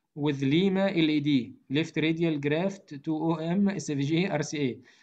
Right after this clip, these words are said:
We had to go to the femoral approach because we, okay, because we don't have Simon catheter,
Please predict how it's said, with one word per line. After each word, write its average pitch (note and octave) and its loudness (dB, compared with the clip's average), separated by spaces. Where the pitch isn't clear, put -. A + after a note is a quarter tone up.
We D3 -2
had F#3+ -2
to F3+ 0
go F#3 0
to F#3 0
the F3+ 0
femoral F#3 -2
approach F3 -2
because E3 -4
we, D#3+ -2
okay, D#3+ -6
because D3+ 0
we D#3+ 0
don't F3 -2
have E3+ -4
Simon F3 -2
catheter, D3 -6